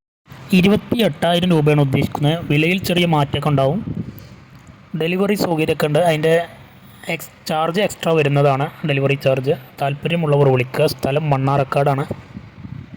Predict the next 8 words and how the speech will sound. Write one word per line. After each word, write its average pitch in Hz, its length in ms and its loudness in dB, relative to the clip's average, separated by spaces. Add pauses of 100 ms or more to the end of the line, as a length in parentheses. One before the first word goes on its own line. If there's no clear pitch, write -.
(320)
അക്കീക്കത്തിനും 160 680 -4
വളർത്തുവാനും 143 640 2 (380)
ഒരുപോലെ 139 420 2
അനുയോജ്യമായ 131 720 2 (680)
നല്ലൊരു 143 440 0 (520)
മണിമൂരി 135 460 0 (1700)
ഈ 180 100 2
വീഡിയോസിൽ 160 380 2